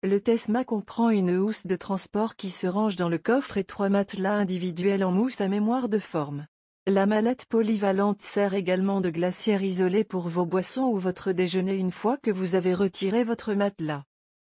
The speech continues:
L'ensemble TESMA comprend le lit, la valise, des draps gris et un écran d'intimité.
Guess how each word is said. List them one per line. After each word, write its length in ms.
L'ensemble 640
TESMA 460
comprend 460
le 120
lit, 340
la 160
valise, 560
des 220
draps 240
gris 380
et 160
un 100
écran 340
d'intimité. 760